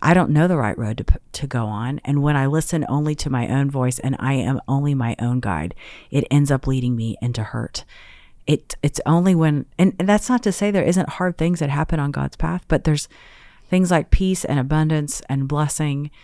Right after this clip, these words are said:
and grace, and all the good gifts are found on God's path. I don't wanna follow my own path.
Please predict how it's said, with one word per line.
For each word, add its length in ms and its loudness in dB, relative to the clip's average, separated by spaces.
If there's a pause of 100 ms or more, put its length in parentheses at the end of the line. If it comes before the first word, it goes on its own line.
(380)
and 480 -2 (260)
grace, 560 -2
and 240 -6 (400)
all 160 0
the 80 -2
good 240 -2
gifts 260 -2
are 60 0
found 240 -4
on 100 -2
God's 220 -4
path. 240 -4
I 60 2
don't 200 -2
wanna 260 2
follow 280 -6
my 200 -8
own 100 -8
path. 480 -10